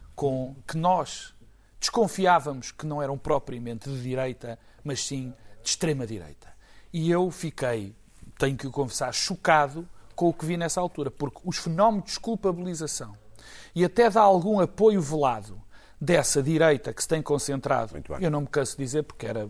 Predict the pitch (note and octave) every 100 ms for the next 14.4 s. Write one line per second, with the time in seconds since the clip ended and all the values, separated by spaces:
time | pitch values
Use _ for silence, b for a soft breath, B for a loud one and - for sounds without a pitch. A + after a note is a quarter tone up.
0 | - A#2+ C3 B2 B2+ A#2+ C3 B2 b b
1 | - E3 D3 D3+ D3+ C#3 C3+ A#2 - -
2 | - C4+ F3 - A2+ G2 - b b b
3 | D3+ D3+ B2+ - B2 B2+ B2+ C3+ - b
4 | b - C3 C3+ C#3+ C#3 - - C#3 C3
5 | b b - F3+ E3 F3 G3+ F#3 - -
6 | E3 D3+ C3 A#2+ G#2+ G#2 F2 F#2 F#2+ -
7 | - - D#3+ C#3+ - F3 F3+ F3+ b b
8 | C3+ - D#3 F#3 D3+ - - C3 A#2 G#2+
9 | - b b b - - C#3+ B2+ - B2+
10 | B2 G#2+ A#2 A#2 - - C#3 - A2 -
11 | b b C3+ - - - D#3+ C#3+ C3 B2+
12 | - A#2 - A#2 C#3 C#3 b b - C#3+
13 | C3+ - B2+ A2 B2 A#2 A2+ - B2 A#2+
14 | B2 B2+ A#2 A2+